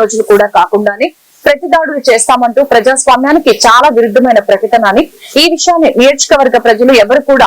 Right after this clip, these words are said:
హర్షించడం లేదని తెలిపారు. తెలుగుదేశం పార్టీ నాయకుని దగ్గర నుంచి కార్యకర్త వరకు వైసీపీ వారిని ఏ ఒక్కరిని కొట్టడం కానీ తిట్టడం కానీ చేయలేదని, విజ్ఞతతో నియోజకవర్గ అభివృద్ధికి, జగ్గేపేట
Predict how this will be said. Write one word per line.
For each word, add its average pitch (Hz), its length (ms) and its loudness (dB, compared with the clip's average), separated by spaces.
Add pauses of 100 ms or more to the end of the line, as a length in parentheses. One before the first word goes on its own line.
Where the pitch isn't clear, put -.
(140)
హర్షించడం 262 580 -2
లేదని 202 320 -4
తెలిపారు. 208 360 0 (340)
తెలుగుదేశం 320 540 0
పార్టీ 254 200 -2 (120)
నాయకుని 294 480 0
దగ్గర 233 220 0 (100)
నుంచి 226 180 -2 (140)
కార్యకర్త 240 480 0
వరకు 208 220 2 (100)
వైసీపీ 247 500 0
వారిని 220 300 0 (400)
ఏ - 20 4 (160)
ఒక్కరిని 285 420 0
కొట్టడం 240 340 0 (100)
కానీ 202 180 0 (100)
తిట్టడం 247 320 -2 (120)
కానీ 196 160 -2 (100)
చేయలేదని, 214 460 2 (380)
విజ్ఞతతో 294 500 0 (260)
నియోజకవర్గ 285 600 0
అభివృద్ధికి, 247 440 -2 (140)
జగ్గేపేట 262 440 2